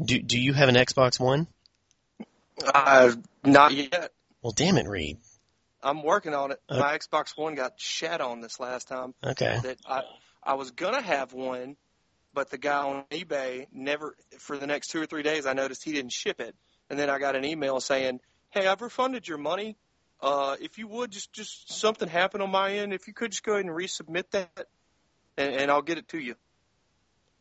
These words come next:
Speaker 1: What?
Speaker 2: I don't know.
Speaker 1: That's
Speaker 2: That's,
Speaker 1: weird.
Speaker 2: that's... yeah.
Speaker 1: Uh, well,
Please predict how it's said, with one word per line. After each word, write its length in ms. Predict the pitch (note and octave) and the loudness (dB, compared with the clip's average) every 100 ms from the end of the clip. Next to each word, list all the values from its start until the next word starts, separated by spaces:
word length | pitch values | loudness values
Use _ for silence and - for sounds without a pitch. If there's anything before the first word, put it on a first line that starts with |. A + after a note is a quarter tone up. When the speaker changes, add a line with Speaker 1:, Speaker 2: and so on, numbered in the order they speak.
| - | -12
Speaker 1:
What? 720 | C3 G#2 G2+ F#2+ F2 F#3+ G#4+ - _ - - - - _ _ _ _ _ _ _ _ _ _ _ _ _ _ _ _ _ _ _ _ _ _ _ _ - | -10 -8 -8 -2 4 6 6 4 _ -20 -18 -20 -20 _ _ _ _ _ _ _ _ _ _ _ _ _ _ _ _ _ _ _ _ _ _ _ _ -16
Speaker 2:
I 80 | G#2 | -10
don't 160 | C#3+ | -6
know. 160 | D#3+ F3 | -4 -2
Speaker 1:
That's 240 | B2+ A#2+ | 0 -2
Speaker 2:
That's, 40 | - | -2
Speaker 1:
weird. 240 | F2+ E2+ - | -4 -4 -6
Speaker 2:
that's... 200 | C3+ - C#3 - - _ - - - - _ _ _ _ | -8 -10 -14 -18 -20 _ -18 -16 -16 -20 _ _ _ _
yeah. 260 | - C#3 C3+ - - | 2 4 4 -2 4
Speaker 1:
Uh, 200 | D3 C#3 A#2+ | 8 8 8
well, 200 | A#2+ | 4